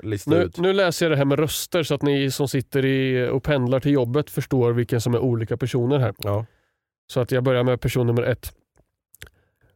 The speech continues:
Speaker 2: Mina bajsar har blivit till fyrverkerier.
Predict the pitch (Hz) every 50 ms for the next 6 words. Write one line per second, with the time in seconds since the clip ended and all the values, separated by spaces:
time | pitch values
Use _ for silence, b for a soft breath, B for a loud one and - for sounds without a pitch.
0 | b _ _ 151 170 170 151 147 147 - 233 226 165 117 107 - - - 214 220
1 | 214 190 226 220 208 240 247 202 143 117 127 127 - - - - 151 147 139 -
2 | 170 170 175 170 151 - 196 196 180 135 120 147 190 190 -